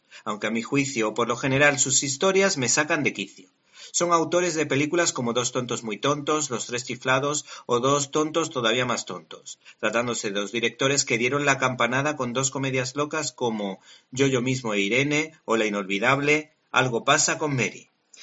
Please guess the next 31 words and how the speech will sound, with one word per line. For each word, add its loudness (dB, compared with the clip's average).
En -4
este -2
caso, 2
uno 0
de 4
ellos, -2
Peter -4
Farrelly, -2
deja 0
a -2
su 0
hermano 0
de -2
batallas 0
Bob 2
para 6
optar 4
por 4
una 2
producción -2
que 0
rompe -2
con -2
todos 0
los -2
estereotipos -2
que -4
teníamos -2
de -4
este -4
director. -10